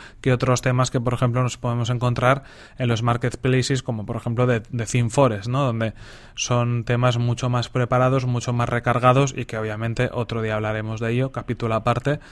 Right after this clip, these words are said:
acerca de los temas de ThemeForest, pero que quizás se salgan un poco de lo que, de lo que nos puede servir para experimentar. Entonces,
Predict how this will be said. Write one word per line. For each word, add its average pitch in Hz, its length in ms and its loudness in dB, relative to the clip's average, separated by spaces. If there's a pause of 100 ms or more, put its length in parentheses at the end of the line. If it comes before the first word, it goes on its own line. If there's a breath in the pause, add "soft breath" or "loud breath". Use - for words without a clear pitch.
(260 loud breath)
acerca 120 420 0
de 110 100 0
los 107 160 -4
temas 117 280 -2
de 117 100 -4
ThemeForest, 127 520 0 (360 loud breath)
pero 131 160 6
que 131 140 4
quizás 139 380 6
se 123 120 0
salgan 117 300 0
un 117 120 0
poco 123 260 2
de 117 120 2
lo 107 160 -4
que, 104 260 -6 (240)
de 120 220 -4
lo 107 160 -6
que 113 180 -4
nos 117 200 0
puede 131 180 6
servir 120 280 2
para 123 180 2
experimentar. 101 680 -4
Entonces, 110 440 -2